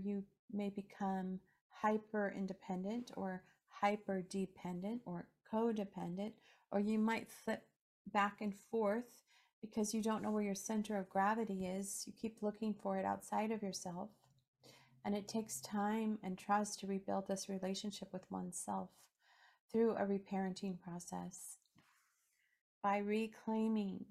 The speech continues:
the love and respect and the space and the boundaries and the discipline which you deserve, which your soul deserves. And you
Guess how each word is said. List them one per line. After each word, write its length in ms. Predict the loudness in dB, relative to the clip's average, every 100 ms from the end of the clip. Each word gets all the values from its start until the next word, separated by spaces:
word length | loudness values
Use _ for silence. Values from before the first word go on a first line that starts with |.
| -8
the 80 | -4
love 420 | 2 4 4 2 -2
and 140 | -2
respect 800 | -4 -6 -2 -2 -2 -6 -14 -16 _ -20 -20 _ -4
and 160 | -2 0
the 60 |
space 760 | -2 -4 0 0 0 -4 -8 -8 -6
and 180 | -4 -4
the 60 | -6
boundaries 680 | -4 0 0 0 0 -4 -6
and 160 | -4 -4
the 100 | -6 -2
discipline 840 | -2 0 -4 -6 -4 -4 -2 -4 -6
which 240 | -6 -6
you 80 | -6
deserve, 640 | -4 -4 -2 -2 0 -2
which 180 | -6 -10
your 100 | -12
soul 340 | -10 -4 -2 0
deserves. 680 | -2 -4 -4 -6 -8 -10 -12 _ _ -20 -20 -20 -20 _ _ _ _ _ _ -2
And 220 | 0 2
you 100 | 0